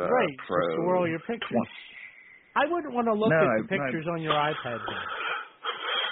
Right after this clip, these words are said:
Speaker 1: no, no, they're, no,
Speaker 2: I
Speaker 1: they're
Speaker 2: stole
Speaker 1: all
Speaker 2: that
Speaker 1: safe.
Speaker 2: joke.
Speaker 1: They're all safe.
Speaker 2: I stole that joke. Yeah.
Speaker 1: I, I bought the,
Speaker 2: Safe for
Speaker 1: uh,
Speaker 2: work?
Speaker 1: iPad.
Speaker 2: Like, it'd be okay for
Speaker 1: Huh?
Speaker 2: the feds to look at it? Be okay
Speaker 1: Yeah,
Speaker 2: for,
Speaker 1: yeah,
Speaker 2: like, a
Speaker 1: yeah.
Speaker 2: federal
Speaker 1: I'm not
Speaker 2: investigator to look at it?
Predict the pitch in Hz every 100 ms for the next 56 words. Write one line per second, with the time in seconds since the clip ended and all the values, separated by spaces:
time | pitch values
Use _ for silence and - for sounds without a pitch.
0 | - - - - - 117 123 92 - 135
1 | 143 107 101 - 131 170 110 180 175 151
2 | - 120 104 71 71 - 50 50 - -
3 | 143 - 139 123 113 - 101 - - -
4 | 120 113 - _ - - _ _ _ -
5 | 92 90 92 - 101 95 107 - 90 85
6 | 165 202 262 - 87 92 117 110 90 82
7 | 69 - - - _ 165 180 202 180 190
8 | 180 202 190 127 143 170 175 180 - 208
9 | 220 254 269 - - _ _ _ _ _
10 | _ - - _ _ _ 175 185 262 170
11 | 107 - - 123 120 151 160 160 147 151
12 | - 160 160 160 147 143 151 202 214